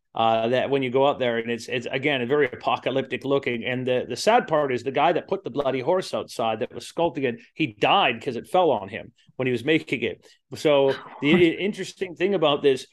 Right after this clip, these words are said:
Speaker 1: if you go in the airport itself and you go under the airport, there is a tr-, very advanced train system.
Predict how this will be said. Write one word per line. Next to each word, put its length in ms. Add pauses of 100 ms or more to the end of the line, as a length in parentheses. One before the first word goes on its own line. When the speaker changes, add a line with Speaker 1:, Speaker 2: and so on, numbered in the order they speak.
(140)
Speaker 1:
if 140
you 80
go 200
in 220
the 140
airport 420
itself 320
and 100
you 60
go 220
under 360
the 140
airport, 440
there 160
is 280
a 100
tr-, 200
very 360
advanced 520
train 260
system. 460